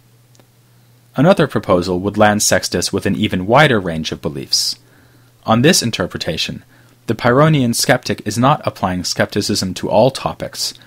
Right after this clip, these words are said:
but only the technical issues considered by other philosophers. Thus, for instance, he would believe that honey is sweet,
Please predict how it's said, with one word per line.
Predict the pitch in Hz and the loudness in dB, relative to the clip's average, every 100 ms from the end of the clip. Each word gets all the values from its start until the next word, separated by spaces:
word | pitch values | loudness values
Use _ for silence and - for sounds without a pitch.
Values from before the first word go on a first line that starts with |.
| _ - | _ -2
but | 120 | 0
only | 131 139 131 | 2 4 4
the | 113 | 2
technical | 92 - 156 127 110 - | 0 -2 -2 -2 -2 -4
issues | 92 92 87 | -4 -2 -2
considered | - 107 - 104 98 | -2 -2 0 0 0
by | 92 | -2
other | 92 175 170 | -2 -4 -6
philosophers. | - 131 135 - 104 - - - - _ _ _ _ _ _ - | -2 4 4 4 -4 -8 -2 -2 -4 _ _ _ _ _ _ 2
Thus, | 135 117 | 4 2
for | - - | -2 -4
instance, | 82 - 95 90 - - - | -4 -4 -4 -2 -4 -4 -14
he | - 175 | 2 4
would | 156 - | 4 4
believe | 107 113 139 117 | 4 6 6 4
that | 101 | 0
honey | 110 101 92 | 0 0 0
is | 80 | -2
sweet, | - - 131 - | -2 2 2 0